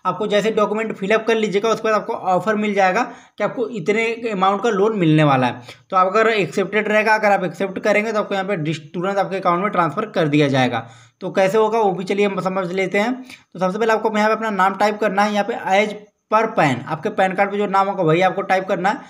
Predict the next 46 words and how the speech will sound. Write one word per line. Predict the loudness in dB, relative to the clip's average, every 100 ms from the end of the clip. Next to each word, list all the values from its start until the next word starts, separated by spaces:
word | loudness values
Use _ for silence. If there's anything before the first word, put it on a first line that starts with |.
| -20 -10 -2
आपका | 0 2
मोबाइल | 0 2 2 2
नंबर | 0 0
टाइप | 2 0
करना | -2 0 0
है। | 2
यहाँ | 2
पे | 2
आपको | 0 -2 -4 -4 0
करंट | 2 2 0
सिटी, | -4 -6 -6 -2
जो | -2
भी | 0
आप | -2
सिटी | -2 -8 -8
में | 0
जहाँ | 2 4
रहते | 2 2 0 0
हैं | -2 -4 -12 -20 -20 -2
वो | 0
आपको | 2 0
सिलेक्ट | 0 0 0 0
करना | 0 2
है। | 2
अगर | 0
इस | -4 -6
सिटी | -6 -4
में |
आपका | -2 -2
नाम | 0 0 0
नहीं, | -2
तो | -2
यहाँ | -2
पे | 0
अदर | 0 0
का | 0
भी | 0
ऑप्शन | 0 -2 -4
दिया | 0
हुआ | 2
है, | 2
अदर | 0
सिलेक्ट | -2 -4 -6 -2
कर | -2
लेना | 0
है। | 0